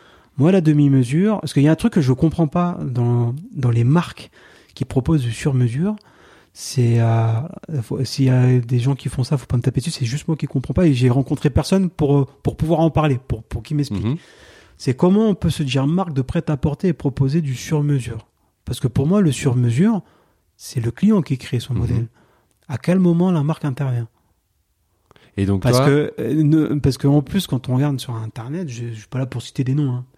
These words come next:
Speaker 1: Et, euh, mais c'est, euh, quand on commande une chemise en sur-mesure, la plupart du temps, ça, c'est envoyé, la, le bon de commande est envoyé à un atelier qui va fabriquer la chemise.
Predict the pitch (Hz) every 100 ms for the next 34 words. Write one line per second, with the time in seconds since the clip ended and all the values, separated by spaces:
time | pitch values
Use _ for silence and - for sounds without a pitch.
0 | _ _ _ _ 156 127 131 127 - 139
1 | 127 123 - - _ _ 131 - 127 151
2 | 151 165 147 - 143 151 120 107 123 113
3 | 117 165 214 127 131 131 - 123 123 117
4 | 127 202 202 - 123 127 120 127 139 143
5 | 123 123 123 120 120 - 160 180 131 131
6 | 127 139 143 135 120 117 - 135 202 -
7 | 131 131 170 160 165 147 143 127